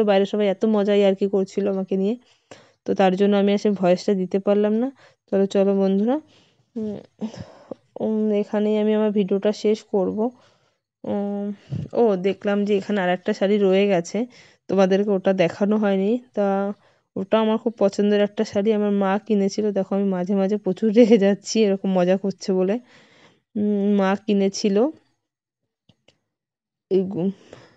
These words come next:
ব্লু কালার পাড় আর জরির শাড়িটা, মানে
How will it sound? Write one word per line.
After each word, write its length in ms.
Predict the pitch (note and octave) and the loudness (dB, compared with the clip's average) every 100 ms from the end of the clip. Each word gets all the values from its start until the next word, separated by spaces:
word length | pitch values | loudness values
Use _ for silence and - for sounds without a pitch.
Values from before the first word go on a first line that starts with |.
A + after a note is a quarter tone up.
| _ G#3 | _ -6
ব্লু 320 | F3+ G3+ G#3+ | -2 0 0
কালার 420 | G#3+ G3+ F#3 G3 C#4+ _ | 0 2 4 2 0 _
পাড় 320 | G3+ F#3 B3+ - _ _ _ _ _ - | -4 -2 -2 -6 _ _ _ _ _ -8
আর 120 | F#3 F3+ | -6 -4
জরির 420 | G3 F#3 E3+ G3 - _ _ - | 0 0 0 -4 -8 _ _ -10
শাড়িটা, 400 | - G3 G#3 A3+ _ _ - | -4 -2 -2 -6 _ _ -12
মানে 160 | G#3 | -6